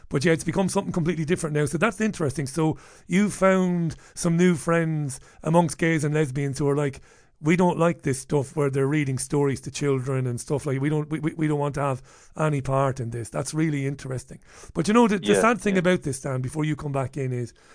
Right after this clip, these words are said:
Speaker 1: it seems to me that when an organisation is petitioned by Stonewall or somebody like that, they tend to capitulate in a microsecond, don't they?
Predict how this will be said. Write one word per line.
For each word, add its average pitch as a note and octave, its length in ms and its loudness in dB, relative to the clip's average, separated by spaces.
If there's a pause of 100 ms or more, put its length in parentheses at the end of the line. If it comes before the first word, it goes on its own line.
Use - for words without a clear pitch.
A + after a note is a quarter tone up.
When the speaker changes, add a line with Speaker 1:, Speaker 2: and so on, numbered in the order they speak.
(540)
Speaker 1:
it D#3+ 160 2
seems A#3+ 380 0
to E3 140 -2
me E3+ 300 2
that B2+ 320 -2 (440)
when B3 400 2 (180)
an F3 120 6
organisation D#3 920 2 (100)
is C#3 180 -2
petitioned C3+ 600 -2
by C#3 200 0
Stonewall C3 760 0
or G#2+ 80 -6
somebody C3 360 -4
like A#2 220 -6
that, B2 260 -10 (480)
they F#3+ 220 -2
tend B3+ 480 -4
to F#3 280 0
capitulate D3+ 840 -2
in C#3 80 -2
a C#3 40 -2
microsecond, C#3 720 -4
don't C#3+ 240 -2
they? - 220 -16